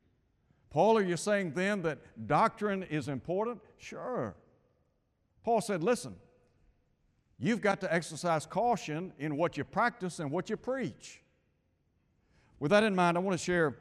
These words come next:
a second thing with you very quickly. First, he was to be an instructor of the truth. Secondly, he was to be an imitator of the truth.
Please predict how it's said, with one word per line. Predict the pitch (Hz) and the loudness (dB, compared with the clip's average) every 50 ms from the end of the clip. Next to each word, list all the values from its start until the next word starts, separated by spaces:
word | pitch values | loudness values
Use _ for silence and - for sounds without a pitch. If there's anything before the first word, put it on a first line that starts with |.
| - - | -16 -14
a | - | -4
second | - 202 185 151 117 | 0 0 0 0 0
thing | 139 135 120 | -2 -2 0
with | 120 123 113 | 0 -2 -2
you | 117 110 | -4 -4
very | 95 123 120 104 | -2 -2 -4 -2
quickly. | - 131 123 101 - 95 90 95 - _ _ _ _ _ _ _ _ _ _ _ _ _ _ _ _ _ _ _ _ _ - _ | -4 -6 -6 -6 -8 -14 -20 -20 -20 _ _ _ _ _ _ _ _ _ _ _ _ _ _ _ _ _ _ _ _ _ -14 _
First, | - 190 226 233 226 - - | 2 4 4 4 4 2 -2
he | 208 | -4
was | 180 165 143 | -4 -4 -4
to | - 170 | -4 -6
be | 139 143 156 165 160 151 131 - - - - - _ _ | -4 -2 -2 -2 -2 -2 -4 -6 -10 -20 -20 -20 _ _
an | 143 156 165 | -4 -4 -4
instructor | 156 151 139 - - - 202 240 247 247 - 170 | -2 -4 -6 -8 -6 -2 -2 -2 0 0 -2 -4
of | 143 | -2
the | 127 | -4
truth. | 117 - - 147 147 156 175 170 - - - - - | -6 -4 -2 -2 0 0 -2 -4 -6 -14 -20 -20 -18
Secondly, | - - - - 233 262 254 - 190 - 139 151 160 156 | -16 -14 -4 0 0 0 0 0 -6 -4 -4 -4 -2 -2
he | 160 180 | -2 -2
was | 175 165 147 | -2 -4 -4
to | - 160 | -6 -6
be | 139 151 156 156 143 | -4 -2 -2 -2 -2
an | 127 135 139 135 131 | -4 -6 -8 -8 -8
imitator | 170 175 220 226 185 - - - 135 117 104 90 87 78 67 - _ _ _ _ _ _ _ _ _ _ | -8 -8 -4 -4 -6 -6 -4 -6 -6 -4 -6 -6 -10 -16 -18 -20 _ _ _ _ _ _ _ _ _ _
of | 123 120 | -8 -6
the | 98 110 | -6 -10
truth. | - - 147 117 95 80 - _ _ _ | -8 -6 -6 -6 -6 -8 -14 _ _ _